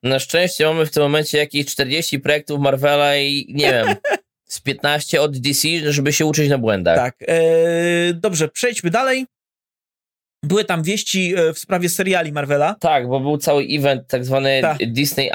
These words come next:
Speaker 1: Upfront dwa tysiące dwadzieścia cztery. E, i tu dostaliśmy informację, że, mm, ten serial Agata, który się już nazywa w tym momencie już ta-, na, na pewno na
Speaker 2: Ojejku.
Speaker 1: stałe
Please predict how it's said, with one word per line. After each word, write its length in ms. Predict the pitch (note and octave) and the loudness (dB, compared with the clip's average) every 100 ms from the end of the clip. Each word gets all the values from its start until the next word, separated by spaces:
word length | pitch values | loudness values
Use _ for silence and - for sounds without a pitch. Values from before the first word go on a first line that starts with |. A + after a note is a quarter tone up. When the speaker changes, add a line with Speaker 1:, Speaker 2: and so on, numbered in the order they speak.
| D3 | -2
Speaker 1:
Upfront 500 | - C3 B2 C#3 - | -2 0 0 -2 -12
dwa 180 | - A2+ | -4 -4
tysiące 320 | A#2 C3 B2+ | -2 -4 -4
dwadzieścia 300 | A2+ A#2 B2+ | -2 -2 0
cztery. 520 | A#2 A#2+ A2+ A#2+ - _ _ _ _ _ - | -2 0 2 0 -4 _ _ _ _ _ -4
E, 360 | G#2 B2 B2 | 0 2 2
i 180 | - - | 0 -6
tu 120 | D#3+ | -4
dostaliśmy 480 | D3+ D#3 D3+ D3+ D3+ | -2 0 0 0 -2
informację, 680 | D3 C#3+ C3 C#3 C#3 C#3 C#3 | -2 -2 0 0 0 0 0
że, 320 | B2+ B2+ G#2 - _ _ _ - | 2 4 4 2 _ _ _ -8
mm, 300 | A#2 B2 B2 | -2 0 0
ten 180 | C3 C3+ | 0 0
serial 380 | - C#3+ D3 - | 0 2 2 2
Agata, 640 | B2+ B2+ D3 D3 - A#2+ | 0 2 0 -2 0 0
który 260 | A2+ - B2 | 0 -2 -2
się 120 | - | 0
już 120 | B2+ | 0
nazywa 360 | B2+ B2+ B2+ B2+ | 0 0 0 0
w 40 | |
tym 120 | B2+ C3 | 0 0
momencie 360 | B2+ C3 C3 | 2 0 0
już 160 | B2+ - | -2 -2
ta-, 100 | C3 | -2
na, 180 | A#2+ C3+ - | 0 -2 0
na 140 | C#3+ | -2
pewno 360 | C#3 D3+ C3 A#2 | 2 0 0 2
na 80 | |
Speaker 2:
Ojejku. 180 | E3 F3+ | 4 4
Speaker 1:
stałe 220 | C#3 B2+ | 4 4